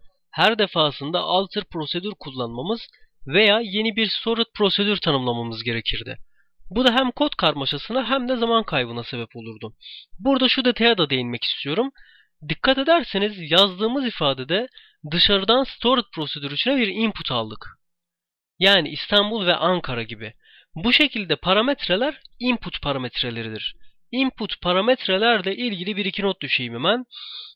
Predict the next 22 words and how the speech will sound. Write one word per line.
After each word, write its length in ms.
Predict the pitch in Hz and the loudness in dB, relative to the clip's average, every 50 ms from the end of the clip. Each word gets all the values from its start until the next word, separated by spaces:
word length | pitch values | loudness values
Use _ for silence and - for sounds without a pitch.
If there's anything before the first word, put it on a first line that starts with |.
| _ - | _ -8
Bir 240 | - 147 220 269 269 | -4 -2 0 0 0
stored 380 | - - - 240 262 285 294 - - | -2 -2 -2 -2 0 0 -2 -4 -4
prosedürde 720 | - 160 143 - - 135 123 127 127 147 175 190 185 156 131 | -4 -6 -6 -4 -6 -8 -6 -8 -6 -4 -4 -4 -4 -4 -2
verilebilecek 680 | 143 143 143 156 175 214 220 220 208 165 139 131 120 - | 0 0 0 0 0 -2 0 0 -2 0 -2 -2 -4 -2
maksimum 560 | 131 143 175 196 - - - 220 196 160 139 - | -2 0 0 0 -2 -4 -6 -4 -4 -4 -4 -4
parametre 500 | - 143 139 135 131 127 123 - - 123 | -2 -2 -2 -2 -2 -4 -6 -8 -8 -8
sayısı 480 | - 131 123 123 120 - - 214 254 277 - _ - _ - - | -8 -6 -6 -6 -6 -2 0 0 0 -2 -4 _ -20 _ -18 -10
bin 180 | 175 208 226 | -6 -4 -2
yirmi 300 | 220 208 202 185 185 180 | -2 -2 -2 -2 0 0
dörttür. 480 | 180 175 165 - - - 113 107 - - - _ _ - - - _ _ _ _ _ _ _ _ _ _ _ - | 0 0 0 -2 -6 -12 -12 -12 -12 -16 -20 _ _ -20 -20 -20 _ _ _ _ _ _ _ _ _ _ _ 2
Parametre 520 | 156 151 147 160 196 233 233 - - 220 | 2 4 4 4 4 4 2 2 0 0
isimleri 580 | 185 156 - - 139 139 143 165 196 247 233 208 | 0 0 -2 -4 -2 -2 0 0 0 2 2 2
lokaldir. 680 | 180 - - - 180 175 156 123 113 110 - - - - - | 0 0 2 2 2 2 2 2 0 0 0 0 0 -4 -6
Yani 420 | 135 143 170 196 190 160 135 135 156 | -2 2 2 4 4 2 0 -2 -2
bir 140 | 214 220 | -4 -4
parametre 540 | - - 170 160 151 139 131 - - - 127 | -4 -4 -4 -2 -2 -2 -4 -6 -6 -6 -6
ismi 360 | 123 - - - 196 247 277 285 _ - _ _ _ - 226 220 | -6 -6 -4 -2 -2 -2 -2 -4 _ -18 _ _ _ -8 0 4
diğer 240 | 262 233 233 233 208 | 6 6 6 6 2
stored 380 | - - - 240 240 220 208 - | 0 0 2 2 2 2 0 0
prosedürlerde 760 | - 180 160 - 175 165 165 160 165 170 160 165 180 208 202 | -2 -2 -2 -2 -4 -4 -6 -4 0 0 0 0 0 0 0
de 60 | 214 | 0
kullanılabilir. 800 | 214 - - 196 185 180 180 170 175 180 175 165 160 139 120 - | -2 -2 -4 -4 -2 0 2 2 2 2 2 2 0 0 -2 -4